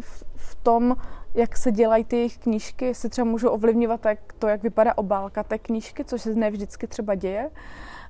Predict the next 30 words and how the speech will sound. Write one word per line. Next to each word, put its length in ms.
A, 760
eh, 560
co 260
určitě 380
pomůže 480
nezávislým 520
nakladatelstvím 840
třeba 300
teď, 380
je 140
to, 160
že 400
si 300
lidi 200
budou 160
kupovat 440
knížky 420
přímo 420
třeba 320
na 200
e-shopech 380
těch 160
malých 280
nakladatelů, 800
a, 240
anebo 760
když 200
se 140
znovu 260
otevřou, 880